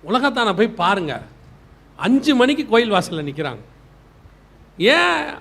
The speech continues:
பக்தி உள்ளவனை கர்த்தர் தனக்கென்று தெரிந்து கொள்ளுகிறார்.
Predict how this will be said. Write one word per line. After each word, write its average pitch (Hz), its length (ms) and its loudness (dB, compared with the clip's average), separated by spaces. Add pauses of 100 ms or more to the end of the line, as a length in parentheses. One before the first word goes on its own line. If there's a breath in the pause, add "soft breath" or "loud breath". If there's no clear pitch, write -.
(360)
பக்தி 226 300 0
உள்ளவனை 269 400 2
கர்த்தர் 233 380 -4
தனக்கென்று 226 400 -4
தெரிந்து 202 280 0
கொள்ளுகிறார். 151 480 -4